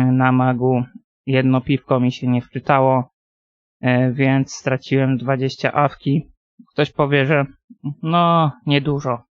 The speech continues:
Ja rozumiem. Inni stracili więcej. Na przykład mój wojownik stracił sześćdziesiąt awki, ale słyszałem też o ludziach, którzy stracili sto sześćdziesiąt awki, e, więc no,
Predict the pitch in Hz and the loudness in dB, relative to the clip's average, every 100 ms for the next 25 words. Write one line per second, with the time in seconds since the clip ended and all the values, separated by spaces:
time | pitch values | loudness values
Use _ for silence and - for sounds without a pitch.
0 | _ _ _ _ _ - 180 180 170 165 | _ _ _ _ _ -4 0 2 2 2
1 | 151 131 110 123 - - 135 135 151 147 | 2 0 0 -6 -10 -6 -2 0 2 4
2 | 143 143 135 - 139 - 127 123 113 117 | 4 2 0 -2 -6 -2 -2 -2 -2 -2
3 | 113 117 - 127 120 120 117 123 127 151 | -4 -4 -6 -6 -2 -2 0 0 0 0
4 | 139 - 131 131 - 127 127 _ _ _ | -6 -8 -8 -6 -4 -4 -4 _ _ _
5 | _ - 147 139 131 - 127 117 120 - | _ -2 -2 0 -2 -2 -4 -4 -6 -6
6 | 120 - - 139 143 139 - 123 135 131 | -6 -8 -6 -2 0 0 -2 0 0 0
7 | 120 123 131 127 123 120 - 123 127 - | 0 0 0 0 0 -2 -4 -6 -6 -6
8 | 117 - 120 - 135 127 123 117 120 131 | -8 -4 -6 -2 -4 -2 -6 -4 -4 -2
9 | 127 123 - - 131 131 _ _ _ _ | -2 -2 -4 -6 -8 -8 _ _ _ _
10 | _ 127 131 131 127 135 135 127 - - | _ -2 0 2 0 0 0 -2 -8 -4
11 | 135 135 135 139 | 0 2 2 0